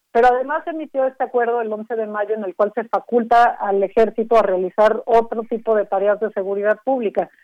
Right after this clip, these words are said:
desde la investigación del delito hasta la prevención de,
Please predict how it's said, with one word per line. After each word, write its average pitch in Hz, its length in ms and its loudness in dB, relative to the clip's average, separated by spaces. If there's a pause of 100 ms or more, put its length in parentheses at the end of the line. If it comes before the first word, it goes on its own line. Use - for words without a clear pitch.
(260)
desde 202 420 6
la 208 100 4
investigación 202 760 0
del 262 180 2
delito 240 600 2
hasta 202 360 -2
la 190 140 -4
prevención 196 640 -4
de, 233 340 0